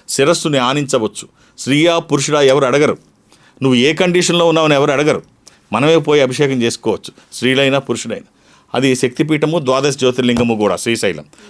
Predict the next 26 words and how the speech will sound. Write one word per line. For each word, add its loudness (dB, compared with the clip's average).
అలాగే 0
కాశీ, -2
కాశీ 0
శ్రీశైలము 0
శక్తిపీఠము -2
కూడా. -4
అక్కడికైనా 0
వెళితే -2
మనం 0
శివలింగాన్ని 0
తాకవచ్చు, -2
మనమే 2
స్వయంగా 0
అభిషేకం -4
చేసుకోవచ్చు. -4
ఒక -4
మనకి -2
వాయులింగేశ్వర -2
సన్నిధిలో -2
అక్కడ -4
ఎలా 0
వచ్చారు, 0
దానికి -4
వేరే 2
రీజన్ 0
ఉంటుంది -10